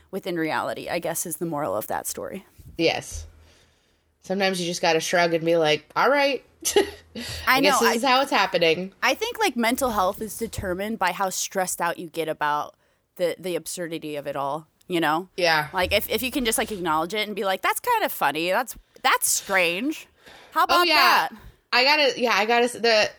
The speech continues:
Speaker 2: so yesterday I was on site for a very big event with a very large staff, and I was using a new staffing company that I never, so it was all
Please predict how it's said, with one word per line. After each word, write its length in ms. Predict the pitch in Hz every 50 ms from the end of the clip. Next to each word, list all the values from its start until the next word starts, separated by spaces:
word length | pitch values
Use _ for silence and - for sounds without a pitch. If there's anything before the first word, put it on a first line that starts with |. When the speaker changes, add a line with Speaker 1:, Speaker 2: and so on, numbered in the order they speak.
| _ _ _ _ - 190
Speaker 2:
so 360 | - 226 208 208 202 190 185
yesterday 840 | 135 180 190 196 - - - 220 208 196 190 185 185 180 165 147 - -
I 80 | 160 175
was 120 | 180 180
on 160 | 185 175 175 175
site 500 | - - 190 190 190 185 - - - -
for 200 | - 175 175 180
a 40 | 180
very 240 | 170 190 185 208 214
big 200 | 196 208 185 180
event 380 | 165 165 165 160 160 156 -
with 160 | - 170 170
a 120 | 170 160 147
very 300 | 151 170 165 170 170 165
large 360 | 156 147 147 147 147 151 -
staff, 560 | - - 160 156 151 151 147 151 165 - - -
and 120 | - 160
I 60 | 151 156
was 120 | 156 156
using 280 | 160 156 160 156 156 151
a 60 | 151
new 320 | 156 156 151 151 147 151
staffing 520 | 151 - - - 143 143 147 - - 170 180
company 420 | - 196 202 196 233 233 233 240
that 120 | 220 196 175
I 80 | 165
never, 320 | 160 160 151 156 156 151 - - -
so 300 | 165 - 175 175 - - - - - - -
it 60 | 190
was 100 | 196 - -
all 640 | 156 175 180 180 180 180 180 180 170 175 175 170